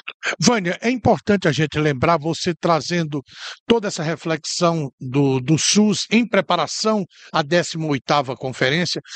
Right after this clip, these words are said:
Eu queria só entender, as comissões que você participa, além da mesa diretora,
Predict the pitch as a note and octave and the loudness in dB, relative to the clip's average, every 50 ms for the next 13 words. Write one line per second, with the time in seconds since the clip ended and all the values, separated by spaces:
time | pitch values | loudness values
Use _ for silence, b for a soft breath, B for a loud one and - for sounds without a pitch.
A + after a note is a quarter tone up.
0 | B B - - A#3+ D#4 - C#4+ B3+ - C4+ C4+ C#4+ C#4 A#3 - B3 A3+ F3+ D#3 | B B 0 0 2 4 2 2 4 4 2 0 0 -4 -2 0 0 0 2 0
1 | F3 - - - G3+ - - - D4 C#4+ C4+ - - - B3 C4 B3+ - - A3 | -2 -4 -2 -4 -4 -4 -2 -4 0 0 0 0 0 0 0 0 -2 0 -2 -2
2 | F3+ G3 G3 - - F#3+ D#3+ - D#3+ C#3+ - - - G3+ G3 - - B B B | 0 0 -2 0 0 -2 0 0 -2 -2 -4 -4 -2 -2 0 0 -4 B B B
3 | B F#3+ F#3 F#3 G3 A3 A#3 G#3 G3 F3 D#3 D3+ E3 F3+ F3+ C#3 D#3 D#3 C#3 D3+ | B -2 -2 0 0 -2 -2 0 0 -2 0 0 0 0 0 -2 -4 -8 -6 -6
4 | D3 C#3+ B2+ - F#3+ G#3 G#3 | -6 -6 -2 0 2 2 2